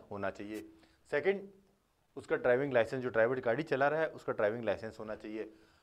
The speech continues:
Third insurance certificate, Insurance certificate साथ में होना चाहिए,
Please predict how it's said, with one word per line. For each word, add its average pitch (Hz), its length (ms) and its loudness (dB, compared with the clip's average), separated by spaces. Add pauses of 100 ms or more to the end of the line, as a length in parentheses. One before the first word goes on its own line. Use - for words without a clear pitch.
(120)
Third 190 240 4 (200)
insurance 156 420 -4
certificate, 120 520 -2 (320)
Insurance 156 320 -2
certificate 139 300 -2
साथ 120 200 2
में 120 60 -10
होना 110 140 -8
चाहिए, 117 280 -8